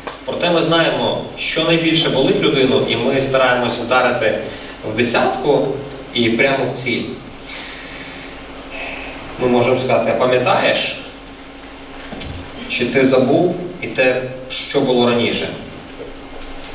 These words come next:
Висновок такий: не треба поспішати захищати себе, краще промовчати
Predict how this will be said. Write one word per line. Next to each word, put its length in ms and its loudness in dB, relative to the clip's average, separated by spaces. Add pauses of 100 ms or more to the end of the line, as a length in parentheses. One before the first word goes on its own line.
(760)
Висновок 580 2 (680)
такий: 460 0 (640)
не 80 2
треба 300 2
поспішати 640 0
захищати 600 0
себе, 500 0 (840)
краще 320 2
промовчати 680 2